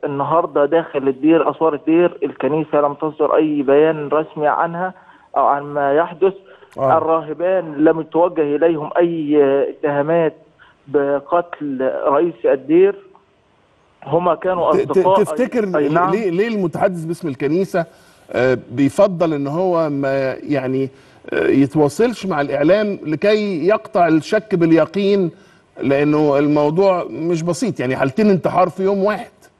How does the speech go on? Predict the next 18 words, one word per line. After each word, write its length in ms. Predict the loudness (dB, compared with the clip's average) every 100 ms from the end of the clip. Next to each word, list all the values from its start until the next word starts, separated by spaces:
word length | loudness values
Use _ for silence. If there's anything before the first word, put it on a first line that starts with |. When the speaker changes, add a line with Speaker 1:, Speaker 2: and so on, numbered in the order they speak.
| _ _ _ _ _ -2 0 0 0
Speaker 1:
ال-، 340 | 0 0 -4 -4 -2
المش-، 560 | -2 -4 -8 -6 2
الكنيسة 800 | 4 4 0 0 0 0 0 0
تعاني 360 | 2 0 0 -2
من 120 | -6
مشكلة 580 | -8 -8 0 2 2 0
هي 460 | -2 2 2 2
التحكيم 420 | 0 -4 -6 -2 2
الإعلامي 520 | 2 4 2 2 2
أو 180 | 2 2
عدم 600 | 0 -4 -8 -8 -6 -4
إلقاء 500 | -4 -2 0 0 0
الضوء 480 | -4 0 4 4 4
على 420 | 2 2 0 0
ما 200 | 0 2
يحدث 440 | 2 0 -2 -2 -2 -20 -20 _ _ -8
وعدم 480 | -2 2 2 0 -4
التجاوب 460 | -6 -2 0 -2